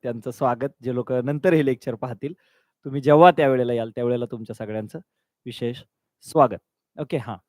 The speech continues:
मी आल्यावर जरा बरं वाटतं आणि मी निवडलेलं आहे की परीक्षेच्या आदल्या दिवशीच लाईव्ह यायचं आणि ते याच वेळेला यायचं. म्हणजे आजपर्यंतचा असा इतिहास आहे की मी येतोच लाईव्ह. कुठंही असलो तरी, जगाच्या कोणत्याही कोपऱ्यात असलो तरी लाईव्ह येतो. उद्या माझ्या घरात लग्न आहे माझ्या भावाचं.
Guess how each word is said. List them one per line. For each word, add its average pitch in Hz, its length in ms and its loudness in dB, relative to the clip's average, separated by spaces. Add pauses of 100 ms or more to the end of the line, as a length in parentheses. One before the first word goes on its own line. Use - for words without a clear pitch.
मी 131 220 -4
आल्यावर 139 320 2
जरा 131 200 0
बरं 127 200 -2
वाटतं 117 260 -6
आणि 143 160 -4
मी 180 220 2
निवडलेलं 190 460 4
आहे 120 140 4
की 139 120 -10
परीक्षेच्या 160 520 -4
आदल्या 151 240 0
दिवशीच 147 400 -4
लाईव्ह 127 260 0
यायचं 113 260 -2 (560)
आणि 123 260 -6
ते 143 360 0 (480)
याच 156 320 2
वेळेला 143 380 2 (420)
यायचं. 143 360 0
म्हणजे 120 220 -10
आजपर्यंतचा 131 840 -4
असा 127 200 -6
इतिहास 139 440 -2
आहे 117 240 -6
की 208 480 -18
मी 147 180 -10
येतोच - 380 0 (220)
लाईव्ह. 113 260 -4
कुठंही 170 320 2
असलो 139 340 2
तरी, 117 120 -6
जगाच्या 113 420 -4 (400)
कोणत्याही 123 340 -6
कोपऱ्यात 123 360 -2
असलो 120 300 -4
तरी 120 160 -4
लाईव्ह 120 220 0
येतो. 131 300 0
उद्या 123 200 -2
माझ्या 123 220 0
घरात 123 240 -2
लग्न 139 240 -2
आहे 151 100 4
माझ्या 123 220 0
भावाचं. 131 420 2